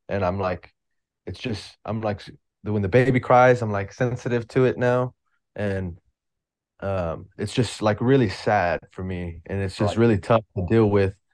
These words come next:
Speaker 1: And I'm just finding a hard time being the strong man that I'm supposed to be for my family, because I feel like, I feel like guilt. I feel so much guilt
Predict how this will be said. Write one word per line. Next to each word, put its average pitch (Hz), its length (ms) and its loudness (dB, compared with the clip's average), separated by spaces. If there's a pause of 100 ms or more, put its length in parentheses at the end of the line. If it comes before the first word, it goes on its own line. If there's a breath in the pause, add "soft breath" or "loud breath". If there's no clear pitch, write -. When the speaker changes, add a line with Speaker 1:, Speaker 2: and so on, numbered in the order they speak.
(300)
Speaker 1:
And 101 220 0
I'm 98 140 -2
just 107 180 -4
finding 117 300 0
a 104 60 0
hard 110 260 -2
time 110 280 -4
being 107 220 -4
the 92 80 -8
strong 110 480 -4
man 104 340 -2
that 95 180 -4 (380)
I'm 104 80 -8
supposed 107 260 -6
to 95 60 -10
be 110 180 -2
for 98 160 -6
my 82 180 -2
family, 101 440 -2 (500)
because 95 500 0 (360)
I - 80 -8
feel 110 200 0
like, 101 300 0 (260)
I 101 40 -8
feel 117 180 -2
like 101 300 -2
guilt. 110 360 0
I 95 140 -6
feel 117 100 -4
so 113 160 -4
much 107 240 -4
guilt 117 440 -2